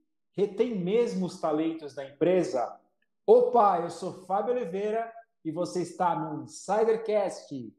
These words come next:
Olha só, é uma disputa acirrada por bons profissionais. A busca por benefícios que atraiam e retenham candidatos passa a ser mais procurada pelo R H brasileiro. E a pandemia e a adesão ao home office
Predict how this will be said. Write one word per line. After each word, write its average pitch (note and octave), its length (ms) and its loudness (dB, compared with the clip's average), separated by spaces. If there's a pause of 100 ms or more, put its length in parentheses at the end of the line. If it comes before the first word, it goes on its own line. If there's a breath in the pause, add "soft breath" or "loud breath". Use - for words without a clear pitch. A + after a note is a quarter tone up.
(720)
Olha G3 240 6
só, G3 540 2
é E3 80 -2
uma A3 160 -2
disputa - 580 -6 (140)
acirrada A3+ 1300 -2
por G3 140 2
bons F#3 240 0
profissionais. D3+ 1000 -2 (380)
A C#3+ 80 -2
busca F#3 460 0
por G#3 180 6
benefícios F3+ 800 2
que - 100 -4
atraiam E3+ 520 6
e D#3 80 2
retenham E3 340 0
candidatos C#3+ 600 6 (760)
passa F3+ 360 6
a - 20 -2
ser F#3 320 2
mais F3+ 280 2
procurada E3+ 840 4
pelo E3+ 180 -4
R E3 60 2
H D#3 280 0
brasileiro. D3 600 -4 (520)
E C#3+ 80 6
a F3+ 80 6
pandemia E3 960 4
e C#3+ 100 -2
a C3+ 40 2
adesão C#3+ 400 0
ao C3 180 0
home C3+ 200 -4
office C3+ 600 2